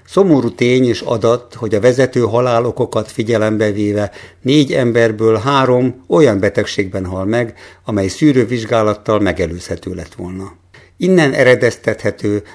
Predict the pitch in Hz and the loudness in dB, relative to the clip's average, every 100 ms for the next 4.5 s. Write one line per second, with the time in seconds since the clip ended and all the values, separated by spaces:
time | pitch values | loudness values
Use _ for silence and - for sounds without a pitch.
0 | - 135 127 123 - 117 107 101 95 110 | -18 -6 -2 -2 -2 0 0 0 -2 -2
1 | 98 95 107 - 101 92 101 101 92 98 | -2 -4 -4 -4 -4 -2 -4 -4 -6 -6
2 | 90 107 - 104 87 82 - 117 113 110 | -4 -4 -2 -4 -6 -10 -8 -4 -2 -2
3 | 101 - - - 107 104 110 95 104 90 | -6 -12 -20 -12 -4 0 0 0 -2 -2
4 | 90 82 87 92 | -2 -2 -6 -10